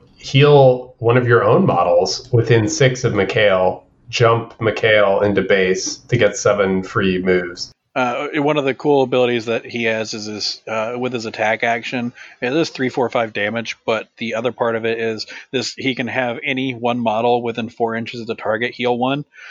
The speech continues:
Speaker 2: So if you're within six inches of Jedza, you can make it, uh, take one point of damage, or you can heal a model and get him out of,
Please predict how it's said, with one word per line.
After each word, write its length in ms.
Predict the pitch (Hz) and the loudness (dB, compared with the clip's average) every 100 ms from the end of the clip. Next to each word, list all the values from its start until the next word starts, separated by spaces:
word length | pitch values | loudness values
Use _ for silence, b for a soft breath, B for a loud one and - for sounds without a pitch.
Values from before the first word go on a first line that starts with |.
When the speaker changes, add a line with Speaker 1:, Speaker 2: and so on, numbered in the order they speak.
| B | B
Speaker 2:
So 340 | - 139 120 117 | -4 0 2 0
if 80 | 113 | -2
you're 160 | 123 | -2
within 200 | 123 120 | -2 -2
six 280 | 117 127 120 | -4 -4 -2
inches 320 | 123 123 113 | -4 -4 -6
of 80 | 113 | -8
Jedza, 440 | 110 117 113 123 | -4 -4 -2 -2
you 140 | 113 107 | -2 -4
can 140 | 110 | -4
make 180 | 110 110 | -4 -4
it, 140 | 110 - - | -6 -8 -6
uh, 140 | 110 | -4
take 220 | 107 117 127 | -4 -6 -4
one 160 | 120 | -6
point 140 | 127 117 | -4 -4
of 80 | |
damage, 420 | 110 120 151 151 B B B | -4 -4 -4 -8 B B B
or 140 | 147 | 0
you 80 | 160 | 0
can 120 | 151 | 0
heal 200 | 131 156 | -2 0
a 60 | 135 | 2
model 320 | 127 143 131 | 2 2 0
and 120 | 120 | -2
get 160 | 117 147 | -4 -4
him 200 | 151 131 | -4 -2
out 240 | 117 127 | -2 -2
of, 140 | 120 | -2